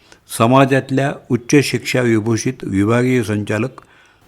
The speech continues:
श्रीमान साहेबरावांशी परिचय झाला होता. समाजातल्या तळागाळातल्या जनतेला आपण पुढं आणलंच पाहिजे, असं साहेबराव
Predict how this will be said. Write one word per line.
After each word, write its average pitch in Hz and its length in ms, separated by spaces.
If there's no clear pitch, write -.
श्रीमान 139 420
साहेबरावांशी 127 880
परिचय 101 420
झाला 80 200
होता. 73 220
समाजातल्या 151 600
तळागाळातल्या 139 640
जनतेला 123 560
आपण 120 260
पुढं 110 260
आणलंच 123 460
पाहिजे, 110 440
असं 107 280
साहेबराव 104 600